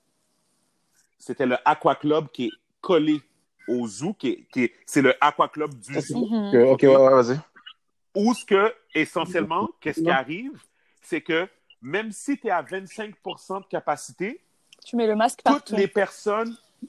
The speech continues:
Speaker 1: qui, toutes les personnes qui viennent au zoo, arrivées à midi, s'en vont toutes à
Speaker 2: Ben
Speaker 1: l'Aqua
Speaker 2: oui.
Speaker 1: Club.
Speaker 3: Hmm.
Speaker 2: C'est la vie.
Speaker 3: Ok.
Speaker 2: Bon,
Speaker 1: Donc, c'est
Speaker 2: non.
Speaker 1: comme si le parc devient vide et l'Aqua Club est rempli. Et, guys, je suis désolé,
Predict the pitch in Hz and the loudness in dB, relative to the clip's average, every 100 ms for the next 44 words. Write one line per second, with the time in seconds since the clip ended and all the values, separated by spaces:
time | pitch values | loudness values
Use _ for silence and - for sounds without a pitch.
0 | - - - 196 - 277 - - 185 - | -20 -10 -6 -6 0 0 2 2 2 2
1 | 208 208 - 170 120 175 202 196 190 170 | -2 -2 -4 -6 -2 0 0 0 0 0
2 | 127 170 262 - _ _ _ - 170 170 | -2 -6 -6 -10 _ _ _ 0 0 0
3 | 165 180 214 226 - 160 165 160 123 214 | -4 -4 -6 -6 -4 -4 -4 -12 -8 -8
4 | 254 _ - 156 139 135 165 151 _ - | -8 _ -6 -6 -6 -8 -6 -6 _ -6
5 | 127 123 101 117 120 196 _ - 240 277 | -4 2 4 2 0 -8 _ -10 -4 0
6 | 285 269 254 233 208 202 190 190 185 185 | 0 0 -2 -4 -6 -8 -8 -8 -6 -6
7 | 180 180 175 175 - 196 208 175 175 _ | -4 -2 -2 -4 -8 -6 -2 -2 -4 _
8 | _ - - 135 120 120 175 180 226 - | _ -18 -4 2 2 6 6 6 4 2
9 | - 123 - 131 220 170 - 180 - 147 | 2 6 6 6 6 4 4 2 0 -2
10 | 160 143 147 127 185 254 160 - _ _ | -2 -2 -6 -4 -4 -4 -10 -18 _ _
11 | _ _ _ _ - _ _ _ _ _ | _ _ _ _ -20 _ _ _ _ _
12 | _ 196 185 170 180 156 185 156 143 139 | _ 0 2 0 0 -2 -2 -4 -6 -8
13 | - 185 214 139 127 143 151 160 120 120 | -8 -14 -10 -10 -6 -2 -2 -2 -8 -14
14 | 123 117 143 135 123 175 | -10 -8 -6 -6 -8 -10